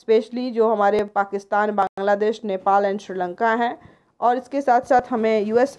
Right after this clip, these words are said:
and Russia के साथ भी relations को देखना है। और कुछ जो global issues हैं, जैसे कि globalization, cross border terrorism, उस पर भी हमें देखना है। और फिर role of sarc देखना है, role in sarc, sarc का क्या, अ,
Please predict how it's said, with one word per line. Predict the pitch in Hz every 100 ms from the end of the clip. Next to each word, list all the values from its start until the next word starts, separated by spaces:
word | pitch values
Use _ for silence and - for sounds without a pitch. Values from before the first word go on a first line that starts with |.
| 202
and | 208 208
Russia | 208 - 247
के | 254
साथ | 214 208
भी | 202 220
relations | 196 190 185 233 220
को | - 180
देखना | 175 175 185
है। | 196 233 392 - _ _ _ _ _ _ _
और | 202 233
कुछ | 269 277
जो | 240 233
global | 233 254 359 269
issues | 240 269 269 262
हैं, | 240 233
जैसे | 190 233
कि | 226 214
globalization, | 208 202 196 196 196 226 254 247
cross | 240 214 208 214 202
border | 202 202 208
terrorism, | 208 185 180 208 226 262 320 - _ _ _ -
उस | 254
पर | - 311
भी | 269 285
हमें | 262 226
देखना | 208 185 226 202
है। | 233 294 415 _ _ -
और | 226
फिर | 233 - 233
role | 247 247
of | 247
sarc | - 214 196 220 -
देखना | 185 - 190
है, | 196 254
role | 269 196 208
in | 220
sarc, | - 190 269 392 - - _ _ _
sarc | - 208 214 - _
का | 214 202
क्या, | - - 202
अ, | 202